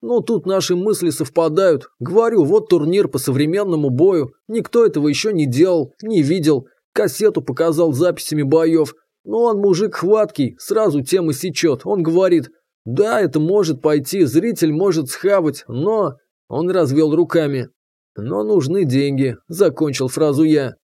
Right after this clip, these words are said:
«Точно, будут, говорит, бабки, будет продукт. Не будет бабок, ну, дальше понятно. Ни хрена не будет. Как найдешь, говорит, серьезное бабло, так приходи, перетрем вопрос». Вот так, но этот хоть нормальный.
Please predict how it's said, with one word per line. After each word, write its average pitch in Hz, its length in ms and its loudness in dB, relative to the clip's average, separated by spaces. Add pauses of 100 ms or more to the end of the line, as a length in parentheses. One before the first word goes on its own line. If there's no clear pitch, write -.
(140)
«Точно, 180 640 0
будут, 208 340 0
говорит, 170 380 2
бабки, 170 400 0
будет 151 360 -2
продукт. 156 640 0
Не 233 140 -4
будет 208 360 0
бабок, 147 520 -2
ну, 240 180 -2
дальше 190 420 0
понятно. 151 600 -2 (120)
Ни 220 120 -4
хрена 202 400 -2
не 160 100 0
будет. 139 440 0 (300)
Как 214 240 -2
найдешь, 185 460 0
говорит, 151 420 0
серьезное 165 520 0
бабло, 156 640 2
так 214 160 -4
приходи, 160 600 2
перетрем 220 560 0
вопрос». 151 500 0 (320)
Вот 214 320 2
так, 165 360 -2 (120)
но 233 220 -2
этот 180 200 0
хоть 185 220 0
нормальный. 156 720 0